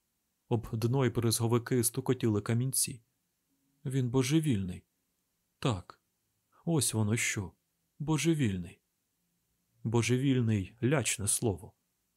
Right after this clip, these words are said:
У чому справа? Ральф Менді? Певно, він побачив їх на вході і завівся.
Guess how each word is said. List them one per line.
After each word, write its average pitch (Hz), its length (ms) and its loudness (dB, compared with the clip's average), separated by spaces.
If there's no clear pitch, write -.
У 151 80 -6
чому 156 300 -2
справа? 98 520 -4
Ральф 127 380 -2
Менді? 151 420 0
Певно, 156 300 2
він 143 140 0
побачив 139 500 0
їх 131 200 -2
на 147 80 0
вході 92 480 -4
і 143 120 0
завівся. 131 640 -2